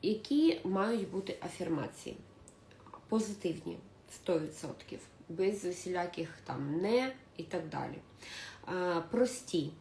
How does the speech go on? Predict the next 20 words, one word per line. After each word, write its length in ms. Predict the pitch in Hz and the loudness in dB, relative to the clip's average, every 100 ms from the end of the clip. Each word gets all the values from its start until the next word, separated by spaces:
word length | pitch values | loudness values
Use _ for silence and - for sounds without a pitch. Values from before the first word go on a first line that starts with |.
| - - - - | -20 -20 -18 -10
два-три 600 | 160 165 208 - 208 190 | -6 0 2 2 0 -2
слова. 500 | - - 147 143 135 - | -4 -4 -4 -4 -8 -4
Не 180 | 190 208 | -2 0
потрібно 500 | 233 220 202 170 160 | -2 0 0 0 -2
більше, 460 | 160 214 254 214 185 | 0 -2 -2 -4 -2
ви 60 | |
не 120 | 190 165 | 0 0
зможете 480 | 175 190 190 - | -2 -2 -2 -2
їх 180 | 160 156 | -2 -2
запам'ятати, 680 | 165 - 170 160 190 233 202 | -8 -4 -2 0 0 -2 -2
не 120 | 170 | -4
зможете 440 | 165 170 185 175 165 | -2 -4 -4 -2 -4
їх 140 | 160 | -4
повторювати. 760 | - 160 151 135 113 - - - - - - - - - - - - | -10 -8 -4 -4 -4 -8 -12 -16 -18 -20 -16 -14 -14 -14 -16 -14 -4
А, 400 | 175 180 175 170 - | -2 0 0 -2 -2
від 320 | 196 269 277 - | 2 2 2 -8
свого 480 | - - 185 202 - | -8 0 2 2 2
імені, 500 | 175 160 151 143 - - - | 2 2 2 0 -4 -8 -4
тобто 500 | 185 180 - 170 - | -2 -2 -2 -2 -2
я. 440 | - 151 175 - | -6 2 6 6